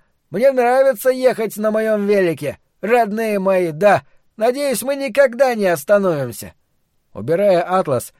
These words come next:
Ник подумал, а кто знает, возможно, твое желание исполнится. Тем утром они повернули на восток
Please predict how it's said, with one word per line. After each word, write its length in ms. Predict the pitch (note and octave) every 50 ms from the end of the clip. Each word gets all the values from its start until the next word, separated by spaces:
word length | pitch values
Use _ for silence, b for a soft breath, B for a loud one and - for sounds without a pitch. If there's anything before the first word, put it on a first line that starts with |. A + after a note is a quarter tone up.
| _ _ _ _ _ _
Ник 240 | F3 F#3 F#3+ F3 -
подумал, 480 | - F3+ F3+ F#3 A3+ A3 F3+ C#3 B2+
а 140 | C3 C#3+ C#3+
кто 240 | - - - - G#3+
знает, 440 | F#3+ G#3 G#3+ G3 D#3+ A#2+ G2 - _ _ _ _ _ _ _ _ _
возможно, 640 | - A3 - F3+ F#3+ A3 A3 F#3+ F3 F#3+ F#3 D#3+
твое 340 | C#3 E3+ F#3+ F#3 F3 E3+ F3
желание 500 | D#3+ F3 G3+ F3+ D#3+ D#3+ D#3+ E3 E3 E3+
исполнится. 600 | D#3 - - A3+ A3+ G#3 E3+ C3 - - F2+ - _ _ _ _ _ _ _ _ _ _ _ _ _ _ _ _ _ _ _ _ _ _ _ _ _ _ _ _
Тем 260 | - - C#3 D3+ E3+
утром 360 | F#3 G3 E3+ F#3 E3+ D#3+ D#3
они 200 | D#3 D#3 E3 E3+
повернули 580 | D3 B2+ C#3+ C#3 C#3 C3+ C3 C#3 C#3 C3+ C3 B2
на 140 | A#2+ A#2 A#2
восток 520 | A2+ A2+ A2+ - - F3 F3 E3 - _